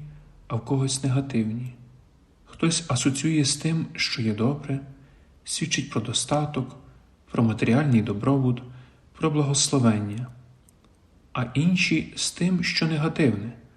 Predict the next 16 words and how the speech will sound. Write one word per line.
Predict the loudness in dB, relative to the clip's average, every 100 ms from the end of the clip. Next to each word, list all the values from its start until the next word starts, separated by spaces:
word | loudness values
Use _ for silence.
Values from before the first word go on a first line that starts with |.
| _ _ _ _ _
про | -4 0
нечесну | 0 2 0 2 2
наживу, | 2 2 2 2 0 -10 -20 -20 _ -20 _ _
про | -10 -4
крадіж, | 2 2 2 0 -4 -6 -20 -20 _ _ _ -8
про | 0
нещасливе | 4 4 4 0 0 2 2
життя. | 2 -2 -4 -10 -12 -20 _ _ _ _ _ _ _ _ 0
Кожен | 2 4 6
має | 8 8
свою | 4 2 4 4 4
уяву | 4 4 4 2
про | 2 2
багатство | 2 0 -2 -2 -6 -6 -4
і | -4
багатих, | -4 -2 -2 -4 -14 -20